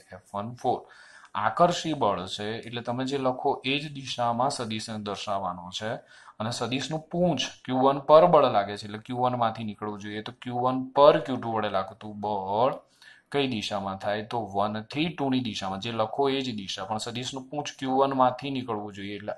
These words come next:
આ થશે સદિશ એફ વન ટુ. એ રીતે વન પર ફોર વડે લાગતું બળ, તો દિશા કઈ થશે? વન થી ફોર, કારણ કે આકર્ષી બળ છે અને સદિશનું પૂંછ શેમાંથી નીકળવું જોઈએ? જે વિદ્યુત ભાર પર બળ લાગે તેમાંથી નીકળવું જોઈએ,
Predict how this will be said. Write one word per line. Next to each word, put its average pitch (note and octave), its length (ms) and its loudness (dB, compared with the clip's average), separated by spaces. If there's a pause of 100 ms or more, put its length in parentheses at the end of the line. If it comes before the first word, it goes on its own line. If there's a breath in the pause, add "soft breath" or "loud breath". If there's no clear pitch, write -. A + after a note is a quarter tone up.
આ A2+ 160 6
થશે A2+ 340 -10
સદિશ A2 800 -8 (600 soft breath)
એફ A2 360 -4
વન G#2 440 2 (540 soft breath)
ટુ. G2+ 100 -2 (600 soft breath)
એ B2+ 80 -2
રીતે D3+ 200 0
વન B2 420 6
પર C#3 400 10
ફોર C#3+ 280 6
વડે B2 220 6
લાગતું G2+ 340 2
બળ, F#2 140 -4
તો G#2+ 140 -14
દિશા A#2+ 260 -2
કઈ C#3 180 -6
થશે? C3 220 -8
વન A2 240 0
થી B2 160 -10
ફોર, A#2+ 360 -2
કારણ G#2+ 180 0
કે A#2 120 0
આકર્ષી C#3+ 440 2
બળ G#2 220 -2
છે F#2 100 -12
અને F#2+ 160 -14
સદિશનું A#2+ 440 -8
પૂંછ C3 280 -8
શેમાંથી B2+ 420 -2
નીકળવું A2+ 380 -8
જોઈએ? A2 280 -10
જે A2+ 180 -6
વિદ્યુત A#2 280 -8
ભાર A2 200 2
પર A2+ 160 -2
બળ A2+ 160 -2
લાગે A2+ 280 0
તેમાંથી A2+ 440 -8
નીકળવું G#2+ 420 -10
જોઈએ, G2+ 300 -6